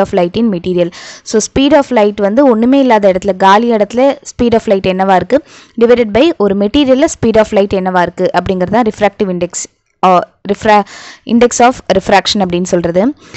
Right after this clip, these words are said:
இப்ப பார்த்தீங்கன்னா, ப்ராப்பர்ட்டிஸை பொறுத்தவரை light வந்து wave நேச்சராகவும் இருக்கும், particle நேச்சராகவும் இருக்கும்.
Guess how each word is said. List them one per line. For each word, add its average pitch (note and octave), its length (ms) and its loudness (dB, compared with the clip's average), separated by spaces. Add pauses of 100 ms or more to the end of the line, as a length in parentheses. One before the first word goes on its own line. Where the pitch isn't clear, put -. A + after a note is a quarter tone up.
இப்ப - 120 -20 (100)
பார்த்தீங்கன்னா, C4 420 2 (100)
ப்ராப்பர்ட்டிஸை A#3 580 2
பொறுத்தவரை G3 380 2 (140)
light B3+ 300 2
வந்து A3 180 0 (120)
wave A#3+ 220 4 (120)
நேச்சராகவும் G#3 480 2
இருக்கும், B3 280 -2
particle G#3 380 2
நேச்சராகவும் F3+ 460 0
இருக்கும். F3 220 -8